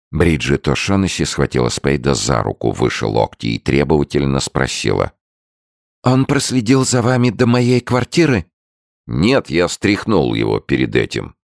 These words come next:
Тогда, судя по всему, он вернулся сюда, чтобы попробовать снова прицепиться". Кейра,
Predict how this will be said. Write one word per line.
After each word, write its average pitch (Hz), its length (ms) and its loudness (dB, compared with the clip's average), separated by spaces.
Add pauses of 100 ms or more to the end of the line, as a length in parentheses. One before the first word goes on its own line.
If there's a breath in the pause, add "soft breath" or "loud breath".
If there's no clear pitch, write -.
(640)
Тогда, 78 380 2
судя 113 320 0
по 82 160 -2
всему, 82 320 0
он 98 140 2
вернулся 65 580 2
сюда, 69 440 0
чтобы 58 280 -4
попробовать 71 640 2
снова 65 380 0
прицепиться". - 880 -4 (840)
Кейра, 92 540 2